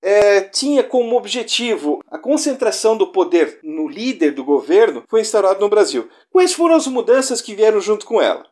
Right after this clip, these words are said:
A anulação do status de federação do Brasil. Muito legal, você decora isso, faz a prova. A questão é, você não entende o que isso significa.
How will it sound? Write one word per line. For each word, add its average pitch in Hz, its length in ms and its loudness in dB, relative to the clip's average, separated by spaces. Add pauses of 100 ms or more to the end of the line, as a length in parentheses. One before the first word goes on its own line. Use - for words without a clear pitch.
A 226 180 4
anulação 247 720 0
do 254 80 -4
status 240 540 -2
de 202 100 -12
federação 220 840 0
do 196 120 -4
Brasil. 151 560 -2 (120)
Muito 359 220 -2
legal, 285 340 2
você 190 220 -6
decora 214 380 2
isso, 226 140 0
faz 226 180 2
a 233 60 2
prova. 156 440 -2
A 151 80 -4
questão 202 460 0
é, 117 100 -2
você 151 300 -6
não 190 260 -2
entende 226 480 0
o - 60 -16
que - 100 -12
isso - 120 -8
significa. 147 600 -8